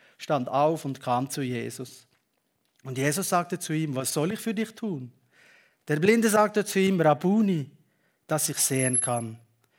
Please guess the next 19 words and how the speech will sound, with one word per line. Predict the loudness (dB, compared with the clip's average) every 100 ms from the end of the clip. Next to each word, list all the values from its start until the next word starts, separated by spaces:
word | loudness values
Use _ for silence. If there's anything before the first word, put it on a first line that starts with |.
| _ _ _
Jesus | -2 0 -2 0
aber | 0 0
sagte | 0 0 0 -8
zu | -6
ihm: | -6 -6 -12 _ _ _ _ _ _
„Geh | -2 0
hin, | 2 0 2
dein | 0
Glaube | 0 -2 -2 -2 -2
hat | -4 -6
dich | -12 -8
geheilt.“ | -4 -4 -2 -6 -8 _ _ _ _ _ _
Sofort | 0 2 4 2 2
konnte | 2 2 2
er | 2
sehen | 2 2 4 4 0 -6 -14 _ _ _ _ _ _
und | -6 -6 -2
folgte | 2 4 2 -2 -4
ihm | -2 -2 -2 -4 -8